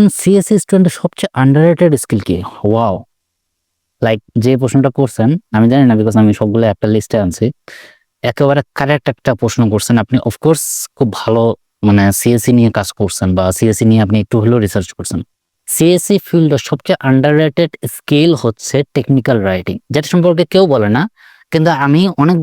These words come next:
বছর আগে, অনেক বছর বলতেছি, ছয় মাস আগে আমার Facebook পেজে আমি কভার করে দিয়েছি যে কিভাবে টেকনিক্যাল রাইটিং এক্সপার্ট হতে পারেন। And trust me, GitHub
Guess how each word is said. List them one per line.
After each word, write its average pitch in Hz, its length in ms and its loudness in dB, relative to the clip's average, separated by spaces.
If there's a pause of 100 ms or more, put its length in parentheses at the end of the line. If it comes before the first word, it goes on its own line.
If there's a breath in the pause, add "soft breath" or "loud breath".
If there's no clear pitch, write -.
বছর 156 300 0
আগে, 120 140 -2 (160)
অনেক 135 200 2
বছর 131 240 -2
বলতেছি, 98 300 -4 (420 loud breath)
ছয় 175 200 0
মাস 180 220 2
আগে 139 140 0 (100)
আমার 143 220 2
Facebook 131 340 2 (100)
পেজে 143 320 2 (100)
আমি 139 180 2
কভার 156 320 2
করে 127 200 2
দিয়েছি 92 260 -2 (720)
যে 143 100 0
কিভাবে 175 240 2 (100)
টেকনিক্যাল 160 400 2
রাইটিং 139 240 2
এক্সপার্ট 123 320 -2
হতে 123 160 -2
পারেন। 90 200 -2
And 110 160 2
trust 160 260 -2
me, 160 60 4 (140)
GitHub 139 340 0